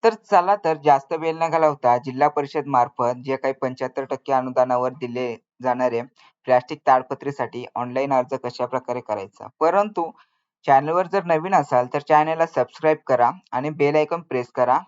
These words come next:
जेणेकरून बेल आयकॉन प्रेस केल्याने महत्त्वपूर्ण अपडेट्स नोटिफिकेशनद्वारे काही सेकंदामध्ये तुमच्यापर्यंत पोहोचत राहतील. तर आपण संपूर्ण व्हिडिओला सुरुवात करू.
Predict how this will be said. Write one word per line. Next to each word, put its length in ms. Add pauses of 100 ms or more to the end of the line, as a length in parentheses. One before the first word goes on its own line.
(140)
जेणेकरून 640
बेल 180
आयकॉन 260
प्रेस 320
केल्याने 340
महत्त्वपूर्ण 680
अपडेट्स 460
नोटिफिकेशनद्वारे 920
काही 280
सेकंदामध्ये 720
तुमच्यापर्यंत 720
पोहोचत 320
राहतील. 320 (1400)
तर 80
आपण 280
संपूर्ण 460
व्हिडिओला 500
सुरुवात 380 (100)
करू. 240